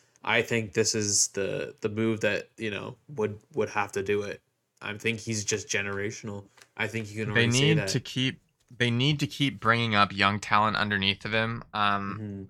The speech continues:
Speaker 2: like, they, they don't have a Draisaitl, you know, so,
Speaker 1: Mm-hmm.
Speaker 2: like, they, they, they need to keep drafting well and, and acquiring good players. I mean, like,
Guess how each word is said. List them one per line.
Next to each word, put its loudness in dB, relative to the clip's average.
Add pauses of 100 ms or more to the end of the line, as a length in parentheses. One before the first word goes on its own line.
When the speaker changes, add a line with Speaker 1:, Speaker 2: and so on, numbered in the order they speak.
Speaker 2:
like, -4
they, 2
they 4
don't 4
have 6
a 2
Draisaitl, 2 (340)
you -4
know, 4
so, 2
Speaker 1:
Mm-hmm. 2
Speaker 2:
like, 2
they, 4
they, 0
they 2
need -4
to -4
keep -6
drafting 0
well 6
and, -4
and 0
acquiring 2
good -2
players. 2
I -2
mean, -2 (1120)
like, 6